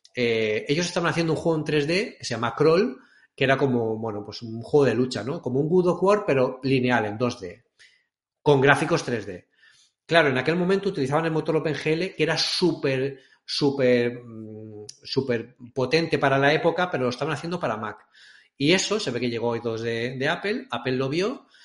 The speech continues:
y recibieron una llamada de San Francisco y le dijeron, "¿Esto lo podéis hacer para el iPhone?". "Eh, vale, tenéis tres meses". Lo hicieron en un mes. En un mes ya lo tenían, tenían una versión corriendo para iPhone,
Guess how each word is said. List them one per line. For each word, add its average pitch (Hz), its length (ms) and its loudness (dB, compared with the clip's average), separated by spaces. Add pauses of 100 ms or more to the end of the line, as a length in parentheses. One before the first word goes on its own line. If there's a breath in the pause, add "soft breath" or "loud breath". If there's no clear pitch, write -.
(160 loud breath)
y 170 80 -2
recibieron 170 360 -2
una 170 100 -2
llamada 120 280 -2
de 107 40 -8
San 110 180 -10
Francisco 101 440 -14
y 120 60 -6
le 107 60 -6
dijeron, 101 380 -12
"¿Esto 147 200 -8
lo 214 100 -4
podéis 117 220 -4
hacer 107 200 -12
para 95 220 -8
el 95 80 -10
iPhone?". 175 360 -14 (600)
"Eh, 101 880 -2
vale, 113 320 0 (260)
tenéis 160 640 0
tres 139 240 -2
meses". 104 560 -8 (160)
Lo 123 120 -4
hicieron 170 260 -2
en 151 100 -2
un 135 140 -2
mes. 98 320 -10
En 131 100 -6
un 151 120 -4
mes 180 160 -2
ya 156 100 -2
lo 143 100 -2
tenían, 143 360 -4
tenían 127 200 -4
una 156 80 -2
versión 139 280 -4
corriendo 135 300 -4
para 113 200 -2
iPhone, 113 400 -6